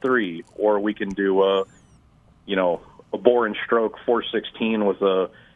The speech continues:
Kenny Bell on top of it, or an Edelbrock, or, you know, whatever you wanna do.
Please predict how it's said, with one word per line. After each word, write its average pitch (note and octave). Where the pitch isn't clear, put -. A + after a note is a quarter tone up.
Kenny A#2
Bell A2+
on A2+
top A2
of G2+
it, A2
or G2
an F2+
Edelbrock, G#2+
or, F#2
you G#2
know, G2
whatever G#2
you A2
wanna G#2+
do. G2